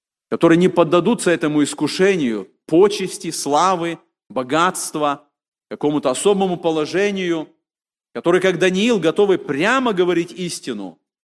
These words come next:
которые никогда не пойдут на компромисс, которые никогда не будут куплены чем-то этим материальным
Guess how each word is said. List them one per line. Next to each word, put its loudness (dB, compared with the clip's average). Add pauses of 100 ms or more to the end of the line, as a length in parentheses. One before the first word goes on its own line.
(340)
которые 0
никогда -2
не 0
пойдут -2
на -4
компромисс, -6 (320)
которые 0
никогда -2
не -2
будут -4
куплены -2 (100)
чем-то -4
этим -2
материальным 0